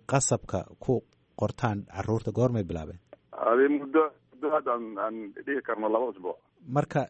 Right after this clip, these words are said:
Speaker 1: si, ma ka war hayseen oo sidee, sidee laydinkugu soo wargeliyey?
Speaker 2: Dadku waa isdhex socdaane,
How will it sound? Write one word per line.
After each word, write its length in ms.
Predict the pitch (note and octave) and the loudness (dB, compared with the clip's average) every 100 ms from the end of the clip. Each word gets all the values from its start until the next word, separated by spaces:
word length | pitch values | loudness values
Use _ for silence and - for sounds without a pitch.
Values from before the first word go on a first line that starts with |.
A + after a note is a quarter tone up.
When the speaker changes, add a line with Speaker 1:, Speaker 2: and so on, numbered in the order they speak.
| - | -8
Speaker 1:
si, 360 | - - D3 C#3 | -12 -4 -2 -2
ma 140 | B2+ | -6
ka 140 | - F3+ | 2 4
war 160 | E3 | 4
hayseen 500 | B2 A2+ - C#3 C#3 | 4 -2 0 0 0
oo 280 | G#2 A2+ A2 | 0 0 0
sidee, 380 | G#2+ B2+ C#3 D#3 | 0 2 4 4
sidee 300 | C3 C#3+ D3+ | 2 4 6
laydinkugu 420 | C#3+ C3+ B2+ C#3 | 8 6 4 0
soo 160 | C#3+ C#3+ | 4 6
wargeliyey? 400 | C#3 B2 F#2 F2 - _ _ _ _ - - B3 B3 | 6 2 -4 -4 -12 _ _ _ _ -12 -4 -4 2
Speaker 2:
Dadku 240 | F3 - | 2 6
waa 120 | F3+ | 4
isdhex 260 | F3 A3+ F#3 | 4 -2 0
socdaane, 400 | D#3+ D#3+ F3+ D3+ | 2 4 4 2